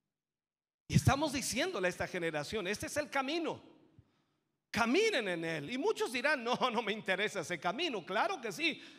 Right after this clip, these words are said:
Nosotros no estamos aquí para obligar a nadie, estamos aquí para mostrarles el camino. Pero los primeros que debemos estar caminando en él somos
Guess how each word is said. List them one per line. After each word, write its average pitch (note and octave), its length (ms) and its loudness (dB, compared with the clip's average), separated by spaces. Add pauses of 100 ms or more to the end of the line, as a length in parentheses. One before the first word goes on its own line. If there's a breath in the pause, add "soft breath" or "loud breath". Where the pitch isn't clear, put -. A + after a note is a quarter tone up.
(1040 loud breath)
Nosotros B3 400 -4
no F#3 80 0
estamos F3+ 360 0
aquí F#3 240 0
para F#3 240 2
obligar F3+ 360 2
a E3+ 80 4
nadie, C4+ 320 4
estamos G#3 340 0
aquí A#3 220 2
para C#4 240 0
mostrarles B3+ 580 6
el F3 140 0
camino. D3+ 500 -4 (1200 soft breath)
Pero B3 200 8
los A#3+ 160 4
primeros A3 480 0
que G#3+ 120 2
debemos G#3 380 0
estar G#3 300 0
caminando G#3 520 2
en G3 120 0
él B3 160 0
somos A#3+ 360 0